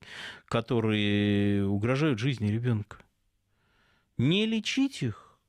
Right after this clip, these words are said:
это означает болезнь общества.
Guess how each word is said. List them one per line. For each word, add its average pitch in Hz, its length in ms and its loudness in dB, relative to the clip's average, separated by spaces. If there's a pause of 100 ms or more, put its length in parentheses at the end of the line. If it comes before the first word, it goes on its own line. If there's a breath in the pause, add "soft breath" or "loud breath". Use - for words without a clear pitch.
(560)
это - 180 -2
означает 135 580 0
болезнь 151 420 2
общества. - 500 -6